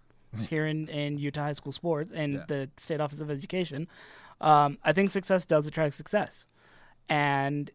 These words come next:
Speaker 2: it's, it, it'll be really interesting to see what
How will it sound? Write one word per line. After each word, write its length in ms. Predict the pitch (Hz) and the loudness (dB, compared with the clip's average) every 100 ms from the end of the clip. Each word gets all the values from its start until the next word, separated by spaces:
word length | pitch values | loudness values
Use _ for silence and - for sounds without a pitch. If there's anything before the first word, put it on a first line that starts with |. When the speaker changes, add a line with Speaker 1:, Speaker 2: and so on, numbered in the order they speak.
| - | 2
Speaker 2:
it's, 500 | 156 151 - - - _ _ _ _ | 2 2 -6 -10 -14 _ _ _ _
it, 280 | 165 160 - - | 0 0 -2 -6
it'll 160 | - 175 | 0 2
be 140 | 180 | 4
really 260 | 180 196 202 | 4 4 4
interesting 380 | 180 180 - 175 | 4 -2 -4 -4
to 100 | 156 | -4
see 400 | - 175 160 147 | -6 -4 -2 -4
what 500 | 156 143 147 143 143 | -4 0 2 2 0